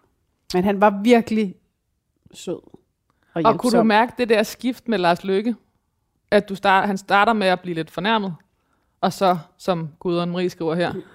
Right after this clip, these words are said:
Speaker 2: øh,
Speaker 1: Mm.
Speaker 2: så smi-, spreder smilet sig?
Speaker 1: Øh,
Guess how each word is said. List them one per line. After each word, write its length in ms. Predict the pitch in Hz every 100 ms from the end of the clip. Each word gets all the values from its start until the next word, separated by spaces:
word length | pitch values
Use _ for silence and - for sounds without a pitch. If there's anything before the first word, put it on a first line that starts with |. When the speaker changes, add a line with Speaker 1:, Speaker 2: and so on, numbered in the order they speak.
| _ _ _ _
Speaker 2:
øh, 300 | 175 175 160 185
Speaker 1:
Mm. 60 |
Speaker 2:
så 140 | 180 190
smi-, 340 | - - 196
spreder 540 | - - _ - 180 180
smilet 300 | 190 170 165
sig? 80 | 151 _ _ _ _ _ _ _ _ _ _ - -
Speaker 1:
Øh, 960 | 220 214 208 208 202 196 202 190 190